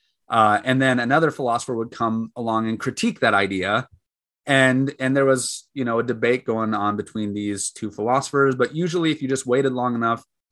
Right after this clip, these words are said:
there was a third philosopher that came and kind of resolved the tension between the two. Uh, well, Marx was also interested in that idea. And so he looked at the history of hu-, humanity, the history of, uh, societies.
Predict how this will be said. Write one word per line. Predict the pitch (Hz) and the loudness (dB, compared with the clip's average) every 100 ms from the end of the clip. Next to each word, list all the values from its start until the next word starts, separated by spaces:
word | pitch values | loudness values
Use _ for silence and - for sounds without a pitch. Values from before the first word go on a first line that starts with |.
| _ - | _ 2
there | 131 | 2
was | 117 | 2
a | 113 | -2
third | - 156 170 160 | 0 4 4 4
philosopher | 139 120 117 123 | 0 0 -2 -2
that | 107 104 | -4 -4
came | - 110 107 | -6 -4 -4
and | 107 | -6
kind | 107 110 | -6 -6
of | 101 | -4
resolved | 104 101 104 107 | -6 -2 -2 -2
the | 107 | -6
tension | - 104 - 95 | -6 -8 -8 -10
between | 87 - 87 | -10 -8 -8
the | 82 | -8
two. | - - 69 - _ _ _ _ _ _ | -10 -12 -14 -20 _ _ _ _ _ _
Uh, | 131 131 | 4 6
well, | 139 | 6
Marx | 147 190 220 | 4 4 4
was | 190 147 | -2 -4
also | 156 220 220 170 143 | 0 0 2 2 2
interested | 135 131 131 123 139 | 0 -2 -4 -4 -2
in | 127 | 0
that | 175 180 | 2 4
idea. | 107 95 80 80 98 _ _ _ _ _ _ | 2 -2 -10 -12 -14 _ _ _ _ _ _
And | 147 147 | 0 2
so | 170 143 | 4 4
he | 135 175 | 4 0
looked | 185 170 | 0 0
at | 156 - | -2 -4
the | 123 | -4
history | 135 127 - 131 | -4 -4 0 0
of | 117 | 0
hu-, | 120 117 113 113 - | -2 -2 -4 -6 -10
humanity, | 104 113 135 135 | -6 -4 -4 -4
the | 101 | -4
history | 113 - 117 | -4 -4 -4
of, | 104 98 92 _ - | -4 -6 -14 _ -12
uh, | 95 | -10
societies. | 90 98 - 101 113 143 160 165 - | -8 -8 -6 -4 -2 -2 -2 -4 -8